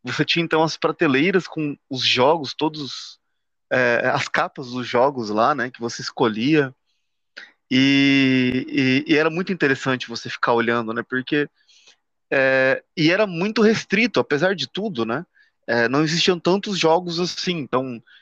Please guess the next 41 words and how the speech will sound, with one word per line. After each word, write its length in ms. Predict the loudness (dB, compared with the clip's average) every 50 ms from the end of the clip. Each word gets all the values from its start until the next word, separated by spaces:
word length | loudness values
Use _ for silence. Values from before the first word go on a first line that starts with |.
| _ _ _ _ _ _ -8
a 40 | -4
gente 180 | -4 -2 -2 0
acabava, 360 | 0 0 0 0 0 0 0
per-, 220 | -2 -4 -12 -10 -6
de 120 | -2 0
um 80 | 0 2
lado, 220 | 2 2 2 0 -2
perdendo 460 | 0 0 0 2 2 2 0 0 -2
muito, 320 | 0 0 -2 0 0 0
assim, 240 | 0 0 -2 -4 -2
a 40 | -2
oportunidade 480 | 0 0 -2 -2 -2 0 0 0 0 -2
de 120 | -4 -4
ter, 260 | -2 -2 -2 -2 -4 -10 _ _ _ _ _ _ _ _ _ _ -4
é, 260 | 0 0 0 0 -2 -4
de 240 | -8 -12 -8 -4
uma 140 | -2 -2 -2
diversidade 540 | 0 0 -2 -2 -2 -2 -2 0 0 0 -2
de 160 | -4 -6 -2
jogos, 460 | 0 2 2 2 2 0 -2 -10 -14 _ _ _ _ _ _ _ _ _ _ -20 -20 _ _ _
mas, 200 | -4 -4 -4 -4
por 220 | -2 2 4 4 6
outro, 380 | 6 6 4 4 2 2 4
era 340 | 4 4 4 4 4 4 4
o 240 | 2 0 0 0 -2
ambiente 460 | 0 0 0 0 0 -2 -2 -4 -4
que 80 | -2 -2
a 40 |
gente 220 | -2 -2 -4 -6 -4
poderia 720 | -4 -2 2 2 2 2 2 2 4 6 6 6 6 6
usufruir 460 | 6 4 2 -2 -4 -4 -2 0 0 2
da 80 | 2
maior 180 | 4 4 4 2
quantidade 520 | 0 -4 -6 -6 -2 0 0 0 0 0 -4
de 60 | 0
jogos 320 | 2 2 2 0 -2 -12
possíveis, 720 | -16 -14 -12 -10 -6 -4 -4 -4 -2 0 -2 -2 -2 -6 -8
né? 160 | -8 -8 -8 -10
Não 80 | -16
sei 200 | -16 -10 -10 -10
se, 260 | -10 -10 -10 -12 -12